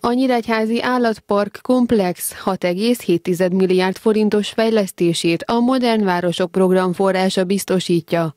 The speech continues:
A beruházási csomag öt részből áll,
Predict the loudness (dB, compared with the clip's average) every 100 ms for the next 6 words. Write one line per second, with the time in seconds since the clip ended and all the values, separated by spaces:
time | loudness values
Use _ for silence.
0 | _ _ _ -12 -4 0 2 2 2 0
1 | 0 0 0 -2 0 2 0 0 -2 2
2 | 2 0 0 0 0 -2